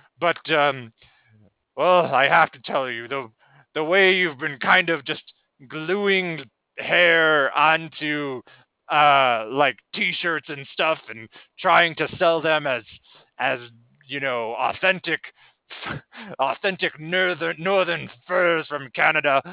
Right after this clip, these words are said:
well, they just haven't been selling very well.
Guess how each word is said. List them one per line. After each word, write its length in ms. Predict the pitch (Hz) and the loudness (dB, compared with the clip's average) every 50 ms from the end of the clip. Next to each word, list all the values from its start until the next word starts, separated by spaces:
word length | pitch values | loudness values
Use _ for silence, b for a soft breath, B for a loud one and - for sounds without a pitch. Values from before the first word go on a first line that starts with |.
| 190 185 B B B B B B B B - | -20 -20 B B B B B B B B 0
well, 240 | 165 190 202 196 175 | 4 6 6 6 6
they 120 | 170 175 | 4 0
just 220 | - 214 175 - 190 | 0 0 -2 0 4
haven't 320 | 165 170 165 170 147 123 | 2 4 4 2 -4 -6
been 200 | 147 143 143 135 - - | -12 -12 -12 -12 -6 -4
selling 340 | 156 147 139 127 120 117 107 | -2 -2 -2 -4 -8 -8 -8
very 300 | 117 110 107 98 98 104 | -8 -8 -8 -8 -10 -12
well. 340 | 101 104 98 95 87 87 | -10 -10 -10 -10 -10 -14